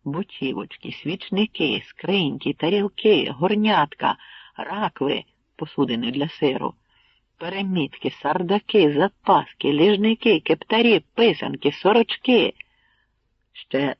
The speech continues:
третій знайомий захопився збиранням предметів матеріальної культури із стародавніх слов'янських поселень у басейні річки Росі та її притоки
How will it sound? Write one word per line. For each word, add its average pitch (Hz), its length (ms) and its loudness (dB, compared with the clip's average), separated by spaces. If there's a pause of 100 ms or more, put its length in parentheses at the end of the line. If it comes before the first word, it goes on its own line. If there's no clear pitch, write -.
третій 214 400 0
знайомий 123 580 0 (360)
захопився 151 680 0
збиранням 202 540 2
предметів 165 720 2 (220)
матеріальної 165 800 2
культури 196 600 2
із - 240 -2
стародавніх 160 800 0
слов'янських 143 720 0
поселень 214 640 0 (340)
у 147 100 0
басейні 151 580 0
річки 160 380 2
Росі 165 500 0 (460)
та 127 80 -6
її 131 280 0
притоки 160 640 0